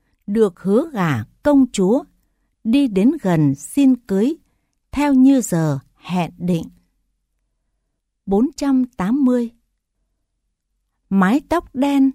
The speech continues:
dày mịn, với gươm nàng cắt ngang, cửa lầu được đóng lại, nàng chứng được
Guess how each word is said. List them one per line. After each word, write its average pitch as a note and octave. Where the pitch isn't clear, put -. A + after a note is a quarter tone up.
dày E3
mịn, E3+
với G#3
gươm C#4+
nàng E3+
cắt C#4+
ngang, B3+
cửa F#3+
lầu D#3
được F#3+
đóng F#3
lại, F#3+
nàng G#3+
chứng G#3
được E3